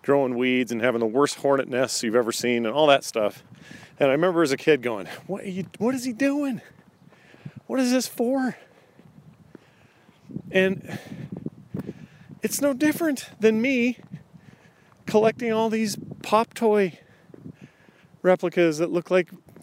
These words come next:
comic book characters, movie characters, and T V things that I like. "Ooh, get the rare Groot one with him in the pot like a bobblehead. Ooh, the rare Groot one." Well, well,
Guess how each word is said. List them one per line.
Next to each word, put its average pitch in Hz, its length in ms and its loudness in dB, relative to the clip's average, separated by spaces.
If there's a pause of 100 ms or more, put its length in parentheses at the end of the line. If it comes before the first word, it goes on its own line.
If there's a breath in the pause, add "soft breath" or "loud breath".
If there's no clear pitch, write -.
comic 185 340 0
book 185 160 -2
characters, 180 440 2
movie 180 280 0
characters, 175 540 0
and 170 140 -6
T 185 140 -2
V 196 160 -2
things 180 240 0
that 156 100 0
I 143 80 2
like. 135 380 -4 (1600 loud breath)
"Ooh, 196 300 4
get 175 140 -2
the 196 120 2
rare 180 300 2
Groot 160 420 2
one 120 420 -2
with 113 140 -4
him 165 120 2
in 190 80 2
the 196 80 2
pot 175 460 -2
like 139 140 0
a - 60 2
bobblehead. 147 560 2
Ooh, 190 480 2 (440 loud breath)
the 156 120 4
rare 196 380 4
Groot 208 420 2
one." 135 400 0 (1400 loud breath)
Well, 190 320 2
well, 180 380 -2